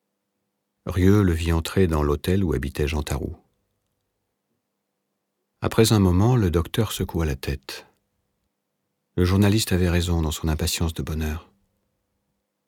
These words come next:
Mais avait-il raison quand il l'accusait ? Vous vivez dans l'abstraction. Était-ce vraiment l'abstraction que ces journées passées dans son hôpital,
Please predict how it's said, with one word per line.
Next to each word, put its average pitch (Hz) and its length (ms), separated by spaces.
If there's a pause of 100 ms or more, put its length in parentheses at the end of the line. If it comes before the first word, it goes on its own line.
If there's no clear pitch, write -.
(760)
Mais 90 280
avait-il 95 380
raison 85 380
quand 71 240
il 69 100
l'accusait ? - 560 (1400)
Vous 90 220
vivez 95 460
dans 95 160
l'abstraction. - 760 (1600)
Était-ce - 520
vraiment 82 640
l'abstraction 87 800
que - 140
ces - 160
journées 87 320
passées - 280
dans 82 120
son 80 160
hôpital, 80 560